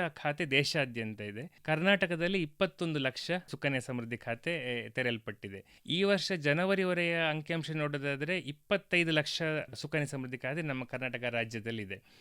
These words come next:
ಇದಲ್ಲದೆ, ಎರಡು ಮೂರು ವರ್ಷಗಳ ಮ್-, ಮೊದಲು ಕರ್ನಾಟಕ ರಾಜ್ಯ ಸರ್ಕಾರದ ಒಂದು ಯೋಜನೆ ಇತ್ತು, ಭಾಗ್ಯಲಕ್ಷ್ಮಿ ಯೋಜನೆ ಅಂತೇಳಿ.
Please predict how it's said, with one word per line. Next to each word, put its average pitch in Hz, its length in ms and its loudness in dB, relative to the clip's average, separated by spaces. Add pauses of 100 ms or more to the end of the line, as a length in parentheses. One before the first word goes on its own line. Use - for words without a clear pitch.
ಇದಲ್ಲದೆ, 196 640 2
ಎರಡು 170 260 2
ಮೂರು 214 220 2
ವರ್ಷಗಳ 180 360 0
ಮ್-, 165 260 -2 (100)
ಮೊದಲು 156 480 0
ಕರ್ನಾಟಕ 185 580 0
ರಾಜ್ಯ 160 220 2
ಸರ್ಕಾರದ 190 540 4
ಒಂದು 185 220 4
ಯೋಜನೆ 151 300 2
ಇತ್ತು, 120 200 -2
ಭಾಗ್ಯಲಕ್ಷ್ಮಿ 156 720 2
ಯೋಜನೆ 117 380 0
ಅಂತೇಳಿ. 107 480 -6